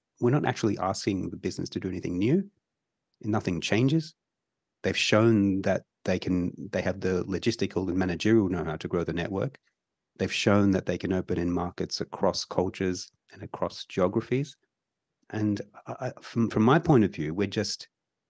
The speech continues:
um, doing the same thing. Um, and when you run the numbers through, that P E comes down awfully quick. Um, I think in two years' time, when I ran some basic assumptions, it's,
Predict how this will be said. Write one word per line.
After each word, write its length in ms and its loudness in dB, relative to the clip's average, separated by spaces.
um, 280 -2
doing 240 0
the 80 0
same 240 0
thing. 400 -2
Um, 440 -6
and 240 -2
when 180 4
you 420 2
run 260 2
the 80 4
numbers 400 4
through, 280 0
that 320 0
P 240 0
E 180 0
comes 260 -4
down 280 -2
awfully 360 0
quick. 300 -6
Um, 200 -4
I 40 -6
think 180 0
in 100 0
two 160 0
years' 240 2
time, 400 0
when 120 -2
I 160 0
ran 680 -4
some 340 -6
basic 260 -2
assumptions, 500 -4
it's, 280 -4